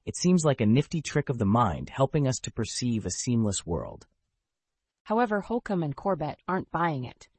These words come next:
Speaker 2: They argue that the flash lag effect isn't just about our brains playing catch-up with moving objects. They suggest other mechanisms at play,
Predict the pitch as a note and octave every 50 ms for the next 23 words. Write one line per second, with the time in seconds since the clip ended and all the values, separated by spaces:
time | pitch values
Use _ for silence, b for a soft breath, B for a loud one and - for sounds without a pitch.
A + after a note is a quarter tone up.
0 | _ _ _ _ _ _ _ - A#3+ C4+ C#4 - G3 F#3+ F#3 E3 F3+ F3 E3 E3+
1 | D#3 - - D#3 - - - - G#3 A3 A#3+ B3+ - - - F3 E3 D3+ D3 D3
2 | C#3+ - - C#3+ C3 C3 - - - - _ _ - A#3 B3 - C#4+ B3+ - -
3 | - F#3 - - - D#3+ - D3+ D3+ C#3 C#3 C#3 B2 - D3+ D3+ D#3 D3+ D3 C#3+
4 | - - - - D#3+ C#3+ C3+ C3 - - - - D#3+ - - - F3 E3 - -
5 | - - D3+ C#3 - D#3+ E3 F3 E3+ D3 D#3 D3 - - D3 D#3 D3 C3 - -
6 | - - _ - - - - - _ _ _ _ _ _ _ _ - A3 A#3 -
7 | - G#3 - - F#3 E3+ - - - - - A3+ A#3+ A#3+ G3 E3+ D3 C#3 - -
8 | B2+ B2+ A#2+ - B2+ A#2+ - - - - - D#3+ - - - -